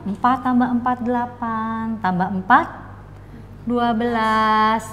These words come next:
Dua tambah empat, enam. Enam tambah empat, sepuluh. Ada dua yang dicoret. Dua puluh. Sudah pernah dijelaskan pada waktu kita belajar penjumlahan,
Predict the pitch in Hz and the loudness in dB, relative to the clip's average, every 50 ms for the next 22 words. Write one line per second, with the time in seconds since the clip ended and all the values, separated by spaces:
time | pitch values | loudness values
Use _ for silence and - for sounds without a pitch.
0 | - - - - - - - - - - - - - - - - - 190 185 190 | -14 -14 -16 -18 -18 -18 -18 -18 -18 -18 -18 -18 -18 -18 -18 -12 -6 -2 0 2
1 | 185 185 185 - 175 175 170 175 185 190 165 - - 156 160 - - 220 240 262 | 2 0 0 -2 -2 -2 -2 -2 -2 -4 -6 -6 -6 -6 -6 -4 -2 0 2 2
2 | 269 269 277 285 294 285 254 202 185 180 175 165 175 170 - 165 165 160 165 180 | 2 4 4 2 2 0 0 -2 -2 -2 -2 -2 -2 -4 -4 -4 -4 -4 -4 -6
3 | 165 165 - - 233 302 330 - - - - - - - - - - - - - | -6 0 4 6 6 6 4 2 -6 -14 -14 -16 -16 -16 -16 -16 -18 -16 -16 -16
4 | - - - - - 185 - - - 175 165 165 156 156 151 151 147 143 139 139 | -16 -16 -16 -12 -10 -10 -10 -8 -6 -6 -4 -4 -4 -4 -4 -4 -4 -6 -6 -8
5 | - - - - - - - - - - - - - - - - - - - - | -10 -12 -16 -18 -18 -18 -18 -18 -18 -18 -18 -18 -18 -18 -18 -18 -18 -14 -10 -8
6 | 151 151 151 156 160 190 214 247 262 262 269 262 254 262 254 262 254 254 247 247 | -6 -4 -4 -4 -2 0 2 2 2 2 0 0 0 -2 -2 -2 -2 -2 0 0
7 | 247 247 247 247 247 247 254 254 254 - - - - - - - - - - - | 2 2 2 2 2 0 -2 -4 -6 -14 -16 -18 -18 -18 -18 -18 -16 -16 -16 -18
8 | - - - - - - - - - 165 165 165 160 160 - - 160 160 156 151 | -18 -18 -18 -18 -18 -18 -16 -12 -10 -8 -8 -6 -6 -8 -8 -10 -10 -8 -8 -8
9 | 151 151 151 156 156 156 160 151 139 - - - - - - - - - - - | -8 -8 -8 -6 -6 -4 -4 -6 -6 -8 -12 -16 -18 -18 -18 -18 -18 -18 -18 -18
10 | - - - - - - - - - 254 208 220 220 220 226 226 226 214 220 190 | -18 -18 -18 -18 -18 -18 -14 -6 0 2 4 4 4 2 2 0 2 0 0 2
11 | 214 214 214 208 202 208 - - 233 247 277 285 269 - 214 202 208 202 202 - | 2 2 2 2 0 0 0 2 2 2 2 2 4 4 6 6 6 6 4 4
12 | - 240 - 233 - 226 220 202 196 196 190 185 180 196 190 196 196 - - - | 2 -2 -2 0 0 0 2 2 2 2 0 0 0 -2 -2 -2 -2 -4 -10 -10
13 | - - 202 202 175 202 185 180 185 185 180 185 190 180 160 160 156 | -6 -4 -2 0 0 0 2 2 2 2 2 2 0 0 -2 -2 -8